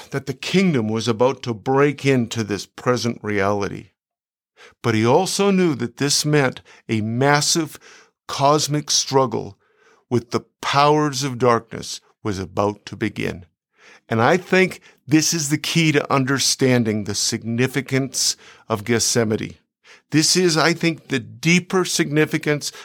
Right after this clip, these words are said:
part of the deeper mystery. Yes, the garden was about Jesus' total submission to the Father's will,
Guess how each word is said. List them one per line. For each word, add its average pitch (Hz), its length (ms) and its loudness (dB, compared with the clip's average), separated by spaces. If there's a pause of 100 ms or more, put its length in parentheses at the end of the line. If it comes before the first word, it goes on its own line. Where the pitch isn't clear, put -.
(120)
part 160 240 2
of 131 100 -2
the 123 80 -2
deeper 147 500 -2
mystery. 135 600 -4 (420)
Yes, 208 400 2 (600)
the 151 100 -2
garden 196 560 0
was 170 440 0
about 151 400 0
Jesus' 151 560 -2
total 180 400 -2
submission 156 680 -2
to 139 120 -8
the 131 100 -4
Father's 131 500 0
will, 131 400 0